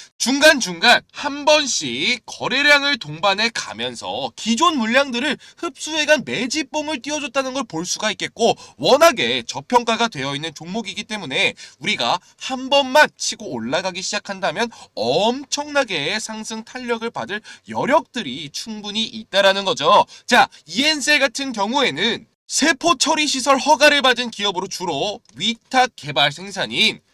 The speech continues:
씨디엠오라는 계약을 통해서 파트너 병원에 세포를 공급하는데 현재 서울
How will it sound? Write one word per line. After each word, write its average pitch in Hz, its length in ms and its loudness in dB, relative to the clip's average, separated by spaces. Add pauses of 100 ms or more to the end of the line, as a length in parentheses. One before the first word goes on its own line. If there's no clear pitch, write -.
씨디엠오라는 277 1300 2
계약을 233 500 0
통해서 208 460 2 (180)
파트너 285 640 0
병원에 143 420 -4
세포를 254 580 -6
공급하는데 151 800 -4 (200)
현재 190 540 2 (180)
서울 285 360 4